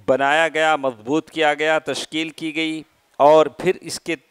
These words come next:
उसूल बनाए गए, इसके कवानीन सा-, कानून साजी हुई,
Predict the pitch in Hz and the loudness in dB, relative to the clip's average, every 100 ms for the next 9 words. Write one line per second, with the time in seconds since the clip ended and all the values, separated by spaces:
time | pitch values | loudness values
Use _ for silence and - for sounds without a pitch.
0 | _ 156 135 - 165 175 165 139 139 139 | _ -14 -10 -8 -2 -2 -2 -2 0 0
1 | 151 143 151 156 139 - - 151 - 135 | -2 -2 -2 -2 -4 -14 -8 -10 -2 0
2 | 135 143 160 151 - 131 139 135 156 160 | 2 0 -6 -12 -8 -4 0 0 -2 -6
3 | - 139 143 160 165 175 | -2 -2 -2 -6 -6 -8